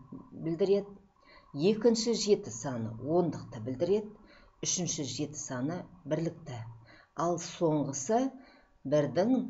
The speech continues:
онның жетіден бөлігін көрсетеді. Бөлшекті мектеп курсында сіздер өттіңдер, он бөлшекке бөлсек, соның жеті бөлігін алып тұр.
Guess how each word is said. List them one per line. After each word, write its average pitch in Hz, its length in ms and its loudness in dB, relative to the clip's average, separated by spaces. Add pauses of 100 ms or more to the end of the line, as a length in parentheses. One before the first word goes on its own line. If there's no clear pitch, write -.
(340)
онның 165 440 4 (120)
жетіден 147 640 2
бөлігін 117 600 -6 (260)
көрсетеді. - 580 -14 (840)
Бөлшекті 139 720 -8
мектеп 131 420 -4
курсында 139 460 -8
сіздер 135 260 -10
өттіңдер, 208 560 -6
он 143 220 -6
бөлшекке 131 500 -8
бөлсек, 120 460 -6 (1000)
соның 170 400 -6
жеті 180 400 -2
бөлігін 117 400 -6
алып - 380 -18
тұр. - 80 -20